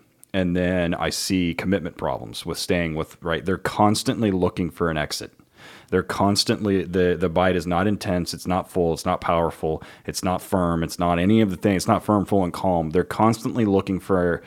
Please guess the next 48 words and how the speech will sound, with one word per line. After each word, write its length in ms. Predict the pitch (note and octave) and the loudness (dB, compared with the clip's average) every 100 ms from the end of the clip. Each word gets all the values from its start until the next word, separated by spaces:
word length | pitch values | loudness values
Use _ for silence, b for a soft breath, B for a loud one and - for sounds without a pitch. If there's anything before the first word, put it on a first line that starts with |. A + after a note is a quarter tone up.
| B B | B B
an 120 | F2+ F#2 | -2 2
out, 260 | G2 A2+ | 2 2
and 140 | G2+ F#2+ | 0 0
then 100 | F#2 | -2
we're 80 | |
dealing 320 | F2 G#2 A2+ G2 | -2 0 2 0
with 140 | F2+ | -2
competing 380 | F2+ F#2+ E2+ D#2+ | -6 -4 -2 -2
motivators, 580 | D#2 D2 B1+ G1+ - E2 | -2 -4 -8 -12 -8 -2
right? 260 | D#2+ E2+ | 0 -2
So 480 | - F#2+ F2+ E2 D#2 B B B B - | 0 2 4 4 0 B B B B -6
I 100 | E2 | -4
tell 220 | - A2 G#2+ | 2 2 4
people 260 | G2+ F#2 | 0 0
the 100 | E2+ | -2
dogs 280 | E2 F#2+ E2+ | 2 2 2
have 60 | F2 | -4
been 100 | E2 | -2
bred 260 | F#2 F#2 | 0 0
for 80 | F2 | -2
two 140 | - G2 | -4 -2
hundred 220 | E2+ D#2+ | 0 0
years 180 | F2 D#2+ | -2 -2
to 80 | |
bite 220 | D#2+ E2+ - | 0 0 0
human 240 | F2 D#2+ | -2 0
beings. 280 | F2 F2 - | 0 -2 -4
It's 120 | - | -8
the 80 | E2+ | -4
highest 280 | F2+ E2+ D#2+ | -2 -2 -4
expression 440 | - E2+ - D#2 | -2 -2 -2 -6
of 40 | |
drive. 440 | D#2 F2+ E2+ D2+ - B B B | 2 4 4 2 -4 B B B
And 180 | F#2 F2 | 0 0
if, 240 | D#2+ - - - | -2 -10 -20 -6
if 220 | F#2+ - | -6 0
you 160 | G#2 G#2+ | 0 0
think 420 | - A#2 B2 B2 | 2 4 4 2
that 160 | G2 | 0
they 100 | - | 2
wanna 320 | G2 F#2+ F#2 - | 2 2 2 2
out 240 | F#2+ G#2+ | 2 2
to 60 | G2 | -2
come 200 | - G2 | 0 2
back 240 | F2 F2 | 2 0
to 140 | - E2+ | -2 -6
a 40 | |
toy 460 | - F#2+ A2 C#3 | -2 4 6 4